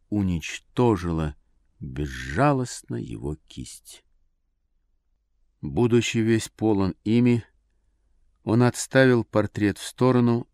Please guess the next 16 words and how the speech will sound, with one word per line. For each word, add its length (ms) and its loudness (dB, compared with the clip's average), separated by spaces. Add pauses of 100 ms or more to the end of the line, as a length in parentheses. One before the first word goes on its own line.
(540)
и 80 0
отыскал 680 -2
у 40 -4
себя 340 -2
где-то 360 -4
заброшенную 760 -2
головку 520 -4
психеи — 840 -4 (760)
которую 600 -2
когда-то 720 -4
давно 680 -2 (580)
и 180 0
эскизно 720 -6 (100)
набросал 600 -4
на 140 -6
полотно. 540 -8